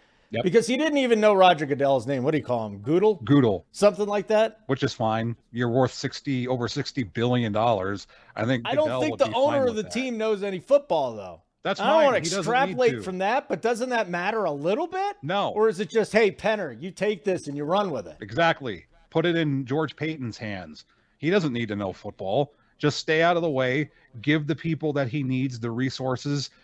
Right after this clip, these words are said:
Speaker 1: the capital, the money, the people that George Payton needs, that his son-in-law, George Penner, his daughter, needs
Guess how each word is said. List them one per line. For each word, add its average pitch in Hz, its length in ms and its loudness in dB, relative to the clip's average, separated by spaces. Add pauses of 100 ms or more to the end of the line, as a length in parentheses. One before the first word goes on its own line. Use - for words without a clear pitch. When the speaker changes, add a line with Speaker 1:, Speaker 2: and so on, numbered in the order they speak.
(120)
Speaker 1:
the - 80 -18
capital, 131 680 0 (200)
the 104 80 -8
money, 135 540 0 (300)
the 110 60 -12
people 151 760 -2 (540)
that 127 200 2
George 120 340 -6
Payton 107 500 -10
needs, 98 540 -10 (400)
that 117 400 2 (340)
his - 380 -6 (140)
son-in-law, 120 580 0
George 113 340 -8
Penner, 113 380 -6
his 110 140 -6
daughter, 117 600 -2 (1040)
needs 139 840 0